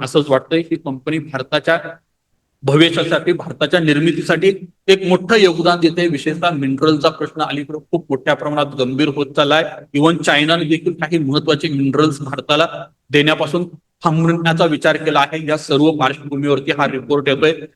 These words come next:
त्यामुळे ह्या रिपोर्टच्या पाठीमागं कोण आहे, हे आरोप कसं काय करण्यात आले आहे, यावरती सखोल चौकशी होणं देखील गरजेचं आहे.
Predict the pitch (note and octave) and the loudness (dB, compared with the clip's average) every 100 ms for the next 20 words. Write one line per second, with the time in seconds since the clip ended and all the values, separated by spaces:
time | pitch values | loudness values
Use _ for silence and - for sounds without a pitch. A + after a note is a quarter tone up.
0 | - E3 F#3 F#3 F#3 F3 E3 E3+ E3+ F3+ | 0 2 4 4 4 2 0 0 0 0
1 | D#3+ E3+ D#3+ D#3+ D#3 D#3 D3+ D#3+ D#3+ D#3+ | 0 2 2 0 2 4 4 4 2 0
2 | C3+ D3+ D3 C#3+ C3 - E3+ D#3+ C#3+ D3+ | 2 2 2 -2 -4 0 0 0 -2 -2
3 | D3+ C#3+ D3 D3+ D#3 _ _ C3+ C#3+ C#3 | 0 0 2 0 -8 _ _ 2 4 4
4 | C3+ E3 C#3+ - C#3+ E3 E3 D3+ C3+ D#3+ | 0 -2 -4 -2 2 4 4 2 2 0
5 | C#3+ D3 C#3 C#3+ C#3+ C#3 D3+ C3 B2 C#3+ | 0 0 2 2 0 2 2 4 2 0
6 | C#3 D3 D#3 | 2 0 0